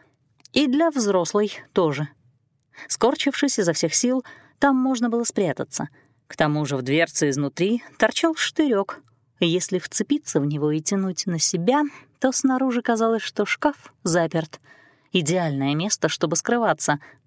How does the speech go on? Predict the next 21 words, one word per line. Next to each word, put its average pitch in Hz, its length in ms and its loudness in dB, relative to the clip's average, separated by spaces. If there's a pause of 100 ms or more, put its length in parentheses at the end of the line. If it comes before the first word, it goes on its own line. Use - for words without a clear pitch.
(480)
Если 147 400 0
бы 143 140 0
не 151 180 -2
одно 143 320 -4
"но". 151 320 -2 (580)
Там 185 160 2
всегда 170 300 0
было 160 180 2
столько 165 480 -2
пыли, 170 500 -2 (600)
что 311 280 2
рано 294 280 4
или 233 100 0
поздно 226 340 0
я 180 200 -2
начинала 170 500 -2
чихать. - 640 -4 (460)
И 214 100 4
братья 240 480 2
меня 170 220 -2
находили. 139 580 -2